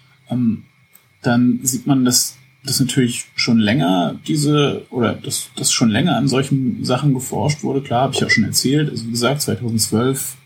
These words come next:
äh, hat man diese Aushänge dort auch schon gelesen in den Gängen. Ähm, da gibt's ein Projekt, das heißt SolarJet. Wenn man darauf klickt, ja, sieht man wieder Europäische Union, erster Partner, Shell,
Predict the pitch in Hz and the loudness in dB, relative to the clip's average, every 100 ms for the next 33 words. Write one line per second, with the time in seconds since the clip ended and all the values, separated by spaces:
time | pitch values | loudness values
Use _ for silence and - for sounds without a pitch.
0 | _ - 117 123 120 117 113 123 123 120 | _ -8 -6 -2 2 2 2 -2 -4 0
1 | 120 117 110 110 - - 127 117 123 131 | 2 2 0 -2 -2 2 2 4 2 0
2 | 131 139 - 127 120 120 120 113 135 143 | 0 -2 -2 0 2 2 2 2 2 2
3 | 143 - - - - - _ _ _ - | -2 -8 -20 -20 -20 -20 _ _ _ -2
4 | 120 117 - - - _ _ _ - 131 | 0 2 0 -8 -18 _ _ _ -4 0
5 | 147 139 123 127 147 147 147 143 - 127 | 0 0 2 2 0 -2 0 0 0 0
6 | 147 139 123 127 - - _ - - 151 | 0 0 -2 -4 -8 -16 _ -20 -12 -6
7 | 143 107 147 - 170 147 - - _ _ | -4 -2 -2 -2 -4 -4 -8 -14 _ _
8 | _ _ _ - - - - - _ 135 | _ _ _ -8 -4 -4 -6 -12 _ -6
9 | 123 113 147 147 143 127 151 160 139 - | -4 -2 -2 0 2 2 2 2 0 -2
10 | 139 127 143 139 117 135 123 131 151 160 | -6 -2 0 0 2 2 2 2 2 0
11 | 147 - _ - 139 139 143 143 139 147 | -2 -4 _ -6 -2 0 0 0 -2 -2
12 | - 151 147 - 117 120 135 147 | -4 -2 -2 -2 -2 -2 -2 -2